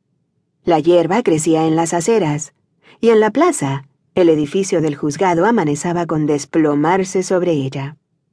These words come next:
Pese a la lluvia, hacía más calor entonces. Un perro negro sufría los días de verano. Unas mulas de aspecto famélico, enganchadas a los carros,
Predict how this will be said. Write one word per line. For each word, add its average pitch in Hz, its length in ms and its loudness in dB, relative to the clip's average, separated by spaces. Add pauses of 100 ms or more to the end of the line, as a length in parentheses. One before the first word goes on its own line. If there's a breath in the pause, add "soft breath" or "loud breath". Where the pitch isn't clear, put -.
(880)
Pese 170 340 0
a 147 80 -2
la 139 120 -2
lluvia, 147 480 0 (420 loud breath)
hacía 185 340 2
más 202 260 0
calor 185 300 2
entonces. 143 640 -4 (680)
Un 165 180 0
perro 180 300 2
negro 240 400 2
sufría 247 420 0
los 254 220 4
días 165 260 0
de 202 120 2
verano. 151 540 0 (640)
Unas 320 360 2
mulas 185 380 2
de 170 100 0
aspecto 165 480 -2
famélico, 160 840 -2
enganchadas 220 680 0
a 175 80 0
los 147 180 -2
carros, 180 460 -2